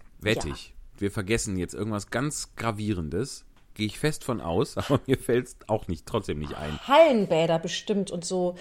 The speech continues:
Speaker 2: so Saunalandschaften, das geht bestimmt noch nicht.
Speaker 1: Das stimmt, Bademeister und so.
Speaker 2: Also draußen ja schon,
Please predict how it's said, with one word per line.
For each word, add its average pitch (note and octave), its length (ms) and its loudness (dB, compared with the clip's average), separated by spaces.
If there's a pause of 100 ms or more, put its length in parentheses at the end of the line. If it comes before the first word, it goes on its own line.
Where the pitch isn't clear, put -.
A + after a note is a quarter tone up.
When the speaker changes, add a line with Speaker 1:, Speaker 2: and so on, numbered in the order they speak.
(140)
Speaker 2:
so F#3+ 160 -2
Saunalandschaften, F3 1080 2
das F3 200 0
geht E3+ 160 -6
bestimmt F3 380 -6
noch D#3 140 -6
nicht. D#3+ 280 -10 (880)
Speaker 1:
Das G#2+ 220 -4
stimmt, G2 460 -4 (200)
Bademeister E2 800 -4
und D2+ 140 -10
so. D2+ 200 -4 (220)
Speaker 2:
Also A#3 200 4
draußen G#3 520 2
ja B3+ 140 2
schon, A#3+ 300 0